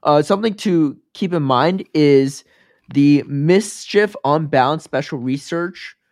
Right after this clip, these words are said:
So this one for this event will be available if and only if you finish the Misunderstood Mischief special research, so the one that's currently going on. You have until December first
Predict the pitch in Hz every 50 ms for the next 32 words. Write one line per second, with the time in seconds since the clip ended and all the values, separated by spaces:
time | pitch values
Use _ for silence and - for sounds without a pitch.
0 | _ _ _ _ - 143 127 117 135 135 - 151 151 151 143 - 120 113 127 -
1 | 143 127 123 127 139 160 175 - _ _ _ _ _ 131 127 135 147 165 185 202
2 | 202 208 - 208 202 190 156 147 135 143 151 147 165 170 165 151 - _ _ _
3 | _ _ _ _ _ _ - 180 233 233 135 95 - - - _ _ _ _ _
4 | _ _ _ _ _ _ _ - 131 127 120 - - 139 165 196 226 220 214 190
5 | 160 - 139 131 131 - 131 127 123 _ - 156 160 165 160 160 - 143 127 120
6 | 120 131 139 151 - - - 151 147 143 135 131 120 - - - 160 160 160 151
7 | 139 120 120 117 120 - - - 127 117 117 - _ _ _ _ _ _ 131 113
8 | - _ _ _ - - 120 113 - - 120 95 92 101 101 - - 67 - -
9 | 113 113 110 113 117 117 98 92 - - 202 202 175 143 107 - 78 67 60 52
10 | 50 - - - _ _ _ _ _ _ _ _ _ - 113 131 139 143 147 156
11 | 143 127 - 151 135 117 113 123 117 120 - - 180 180 196 202 214 220 220 220
12 | - - 180 151 127 113 131 147 - - _ _ _